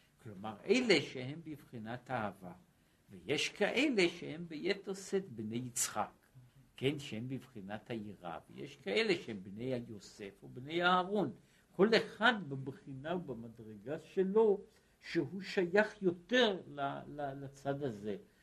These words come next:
זה כמו שיש, איך קוראים לזה, בכל משפחה, אה, שיש כמה ילדים, כן,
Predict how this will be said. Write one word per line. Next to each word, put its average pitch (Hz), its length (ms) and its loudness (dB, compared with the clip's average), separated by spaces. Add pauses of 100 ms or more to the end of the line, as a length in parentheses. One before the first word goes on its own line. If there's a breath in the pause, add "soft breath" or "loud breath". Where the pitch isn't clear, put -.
(160 soft breath)
זה 208 400 10 (100)
כמו 139 280 -6
שיש, 127 520 -4 (640)
איך 120 180 -20
קוראים 127 300 -10
לזה, 120 240 -8
בכל - 340 -8
משפחה, 131 720 -2 (720)
אה, 117 40 -20 (500)
שיש 131 440 -2
כמה 110 360 0
ילדים, 139 680 4 (520 loud breath)
כן, 139 240 2